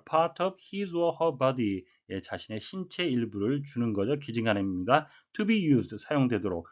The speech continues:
by doctors, 의사에 의해서 in a medical treatment, 예, 의료 치료 행위를 해, 하는 데 있어서 헌혈이나 장기 기증자라는 의미가 되겠습니다.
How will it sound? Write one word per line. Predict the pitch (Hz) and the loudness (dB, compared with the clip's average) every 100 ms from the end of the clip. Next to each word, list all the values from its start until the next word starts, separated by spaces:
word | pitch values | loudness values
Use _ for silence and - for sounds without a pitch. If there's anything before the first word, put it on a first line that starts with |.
| _ - | _ 0
by | 110 127 | 2 4
doctors, | 117 - 98 87 - | 0 0 -6 -8 -2
의사에 | 120 117 113 131 | 0 2 4 2
의해서 | 151 110 92 101 | 4 2 2 -2
in | 117 | 0
a | 151 | 2
medical | 127 110 110 165 175 | 2 2 0 -4 -6
treatment, | - 123 - 90 87 - - - | -6 -8 -6 -6 -6 -12 -20 -10
예, | 87 | -6
의료 | 95 110 113 139 | 0 2 2 0
치료 | - 180 160 | -4 -2 2
행위를 | 139 131 127 | 2 0 -2
해, | 139 | -6
하는 | - 143 127 | -8 -4 -2
데 | 117 98 | -2 -4
있어서 | - 87 92 - _ _ - | -6 -10 -10 -12 _ _ -2
헌혈이나 | 170 170 160 139 123 131 147 - | 0 2 2 4 4 4 2 -10
장기 | - 101 110 110 135 | -6 0 0 0 -2
기증자라는 | - 107 110 101 95 104 123 | -4 -4 -2 0 0 0 0
의미가 | 98 98 110 | 0 0 0
되겠습니다. | 101 90 98 95 113 | 0 -4 -4 0 0